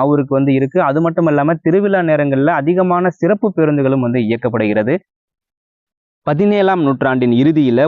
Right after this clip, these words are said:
புனித பெரிய நாயகி அன்னை மகிமைக்காக முதன் முதல்ல சேசு சபையினரால் தென்னிந்தியாவில் உருவாக்கப்பட்ட பிராதீன தேவாலயம் என்ற பெருமைக்குரியது நமது ஆவூர். வீரமாமுனிவர், பரஞ்சோதிநாதர் ஆகிய இருவரும்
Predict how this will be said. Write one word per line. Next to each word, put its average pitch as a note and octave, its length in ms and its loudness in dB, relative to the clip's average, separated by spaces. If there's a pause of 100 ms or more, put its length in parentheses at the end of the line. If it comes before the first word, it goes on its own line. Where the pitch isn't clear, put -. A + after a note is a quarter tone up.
புனித C#3+ 360 0 (120)
பெரிய F#3+ 200 2 (100)
நாயகி D#3 320 2 (100)
அன்னை C#3+ 200 2 (140)
மகிமைக்காக C#3 720 0 (140)
முதன் E3+ 260 2
முதல்ல E3 420 2 (220)
சேசு G3 300 0 (100)
சபையினரால் C#3+ 640 0
தென்னிந்தியாவில் D#3+ 640 2
உருவாக்கப்பட்ட C3+ 760 -2 (520)
பிராதீன G#3 500 0 (120)
தேவாலயம் F#3+ 500 0
என்ற C#3+ 140 -2 (120)
பெருமைக்குரியது C3 680 0
நமது A2 220 0 (100)
ஆவூர். A#2 300 -2 (1160)
வீரமாமுனிவர், F3 840 0 (560)
பரஞ்சோதிநாதர் F3+ 1000 0
ஆகிய C#3+ 240 0 (120)
இருவரும் G3+ 420 0